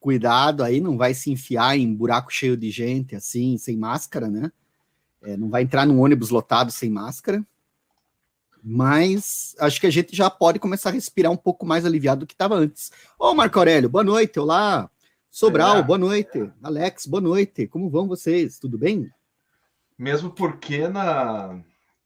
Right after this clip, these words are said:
Speaker 2: antes de ontem, Curitiba, antes de ontem, né, na segunda, não, pera, na segunda-feira, é isso,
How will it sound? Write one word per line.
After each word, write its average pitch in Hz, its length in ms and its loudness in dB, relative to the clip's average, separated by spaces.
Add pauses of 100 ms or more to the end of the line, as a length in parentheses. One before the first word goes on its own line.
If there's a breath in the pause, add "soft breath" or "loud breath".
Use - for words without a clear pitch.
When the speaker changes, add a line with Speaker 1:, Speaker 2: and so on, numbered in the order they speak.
(320)
Speaker 2:
antes 165 380 -6
de 135 140 -8
ontem, 139 720 -6
Curitiba, 143 560 -8 (640)
antes 196 320 -4
de 180 80 -6
ontem, 156 480 -6
né, 123 160 -10
na 127 140 -8
segunda, 151 840 -8
não, 120 240 -6
pera, 101 380 -6
na 104 580 -8
segunda-feira, 190 560 -4
é 156 40 -2
isso, - 220 -12